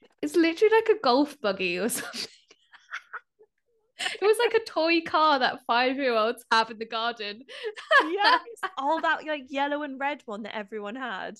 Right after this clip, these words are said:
Speaker 1: Yeah.
Speaker 2: And you'd,
Speaker 1: Like
Speaker 2: like,
Speaker 1: Fisher
Speaker 2: try and
Speaker 1: Price. <laughs>
Speaker 2: fit in it. Yeah, yeah. That is literally what it looks like. And, like,
Speaker 1: Oh, yeah.
Speaker 2: crossed with, like, a piece of, like, like,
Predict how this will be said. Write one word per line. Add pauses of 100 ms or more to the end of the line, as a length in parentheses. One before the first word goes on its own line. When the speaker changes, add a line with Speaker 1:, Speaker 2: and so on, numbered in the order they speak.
(120)
Speaker 1:
Yeah. (500)
Speaker 2:
And
you'd,
Speaker 1:
Like
Speaker 2:
like,
Speaker 1:
Fisher
Speaker 2:
try
and
Speaker 1:
Price.
<laughs>
Speaker 2:
fit
in
it.
Yeah,
yeah. (120)
That
is
literally
what
it
looks
like. (260)
And,
like,
Speaker 1:
Oh,
yeah.
Speaker 2:
crossed
with,
like,
a
piece
of,
like, (1600)
like,